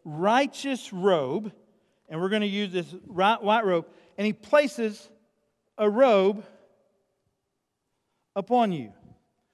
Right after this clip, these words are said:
Now, the, the symbolism there is this robe covers all that sin. And she is now a child of the King.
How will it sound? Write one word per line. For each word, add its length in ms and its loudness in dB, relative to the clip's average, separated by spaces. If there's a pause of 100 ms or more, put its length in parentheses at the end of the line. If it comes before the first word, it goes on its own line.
(280)
Now, 300 2 (540)
the, 160 6
the 120 0
symbolism 680 2
there 400 2
is 380 2
this 300 -4
robe 640 2
covers 720 -2 (120)
all 220 -2
that 220 -4
sin. 480 -14 (460)
And 100 -8
she 240 -2
is 140 -2
now 240 0
a 60 -6
child 640 -2
of 100 -2
the 80 -6
King. 460 -10